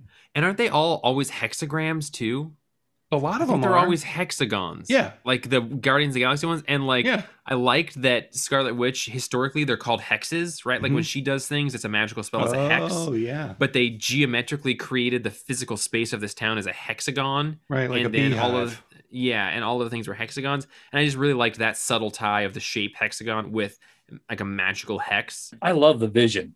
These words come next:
Speaker 3: Um,
Speaker 1: Okay, is that what it
Speaker 3: espe-
Speaker 1: is?
Speaker 3: especially cla-, well, yeah, and it was a great series in all sorts of ways. But for one thing, I love the Vision,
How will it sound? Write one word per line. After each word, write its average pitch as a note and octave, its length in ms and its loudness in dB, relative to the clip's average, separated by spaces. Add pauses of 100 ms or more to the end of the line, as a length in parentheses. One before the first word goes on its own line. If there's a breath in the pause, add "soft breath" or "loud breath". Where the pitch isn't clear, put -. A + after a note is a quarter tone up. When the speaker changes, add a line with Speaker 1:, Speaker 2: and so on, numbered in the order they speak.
(140)
Speaker 3:
Um, G2+ 520 2
Speaker 1:
Okay, B2 320 -4
is F#2 100 -10
that A2 160 4
what F#2+ 120 -2
it E2 80 -4
Speaker 3:
espe- F3+ 120 4
Speaker 1:
is? - 220 -16
Speaker 3:
especially D3+ 500 4
cla-, A#2+ 420 2
well, A2 360 2 (280)
yeah, B2+ 200 6
and A#2+ 80 4
it - 20 0
was C3 120 -2
a D#3+ 40 -4
great A#2+ 180 4
series A2+ 280 4
in G#2 80 0
all G2+ 120 2
sorts - 280 -2
of G2+ 80 -4
ways. G2 260 -4
But - 240 -6
for - 220 -2
one A#2 240 4
thing, G2+ 180 -4
I G2 80 0
love G#2 240 0
the F#2+ 60 -8
Vision, G2+ 600 -6